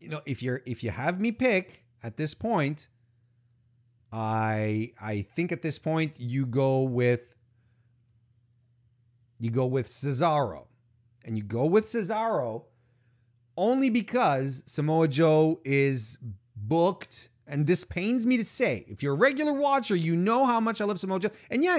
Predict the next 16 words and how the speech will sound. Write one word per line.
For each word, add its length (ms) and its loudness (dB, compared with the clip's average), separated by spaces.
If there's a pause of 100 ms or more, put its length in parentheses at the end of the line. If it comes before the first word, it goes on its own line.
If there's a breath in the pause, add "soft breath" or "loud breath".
(140)
uh, 80 6
people 300 -2
in 80 0
the 60 -4
chat, 320 -2
let 120 -6
me 80 -4
know 120 -4
what 200 -8
you 60 -8
guys 320 -16
think, 160 -20 (340)
of 80 -20
course. 240 -12 (680 soft breath)
Um, 380 0 (1300)
if, 280 -2